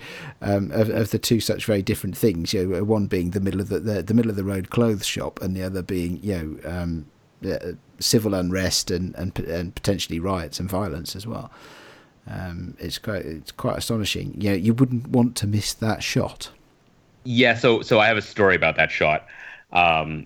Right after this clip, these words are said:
Speaker 2: if, if you, if you go on my Instagram, that photo and the photo that comes right after it, uh, those are sequ-, sequential. They happen kind of one after the other. So the second image is a bunch of people running away from the tear gas.
Speaker 1: I did wonder if that was the case, yeah.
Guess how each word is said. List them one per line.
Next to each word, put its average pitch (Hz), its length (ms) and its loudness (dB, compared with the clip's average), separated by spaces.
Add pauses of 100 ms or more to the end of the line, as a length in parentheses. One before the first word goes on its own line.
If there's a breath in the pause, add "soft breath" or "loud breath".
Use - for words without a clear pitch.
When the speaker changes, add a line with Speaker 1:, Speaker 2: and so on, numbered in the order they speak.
Speaker 2:
if, 107 220 0
if 113 160 2
you, 117 580 2
if 101 140 0
you 113 80 4
go 110 120 4
on 113 100 4
my 92 100 4
Instagram, 82 640 2
that 90 180 4
photo 85 720 2
and 82 220 0
the 82 60 0
photo 87 420 4
that 80 340 0
comes 82 260 0
right 78 260 2
after 117 380 2
it, - 220 0 (360 soft breath)
uh, 87 260 6
those 90 260 4
are 90 60 6
sequ-, - 480 -2
sequential. 98 560 2
They 87 80 4
happen 82 280 0
kind 80 160 -2
of 73 160 -4 (200)
one 82 240 2
after 80 180 0
the 76 140 0
other. 85 200 4
So 95 120 0
the 87 100 2
second 98 280 2
image 82 260 2
is 78 240 -2 (320 loud breath)
a 92 80 -2
bunch 92 200 2
of - 60 -6
people 90 240 2
running 85 220 4
away 78 260 0
from 95 140 -8
the 90 80 0
tear 101 220 2
gas. 104 440 0
Speaker 1:
I 107 160 2
did 113 220 4
wonder 107 340 4
if 80 160 -4
that 62 220 -2
was 73 160 -6
the - 80 -10
case, - 360 -4
yeah. 87 260 0